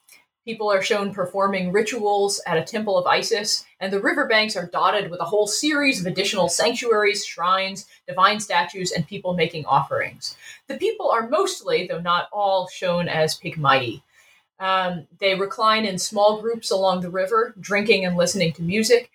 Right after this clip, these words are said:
and two of the banqueters also go farther. One man and woman are shown having sex underneath a little canopy that resembles the real-life trellis that would have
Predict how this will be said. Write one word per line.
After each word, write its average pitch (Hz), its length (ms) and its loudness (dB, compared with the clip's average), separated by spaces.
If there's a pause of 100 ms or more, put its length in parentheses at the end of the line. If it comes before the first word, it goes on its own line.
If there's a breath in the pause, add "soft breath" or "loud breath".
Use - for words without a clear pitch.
(140 soft breath)
and 392 120 -4
two 440 200 4
of 415 60 -2
the 349 80 -4
banqueters 214 520 -2
also 165 340 0
go 170 160 -2
farther. 156 420 0
One 180 240 -4
man 180 220 0
and 175 140 -6
woman 226 300 0
are - 160 -4
shown 175 280 0
having 160 320 0
sex 196 320 0
underneath 170 400 0
a 165 60 -2
little 165 240 0
canopy 247 560 -2 (260 loud breath)
that 220 240 0 (140)
resembles 269 460 0
the 202 80 -4
real-life 196 520 0
trellis 151 500 -2
that 135 160 -8
would 156 140 2
have 160 160 0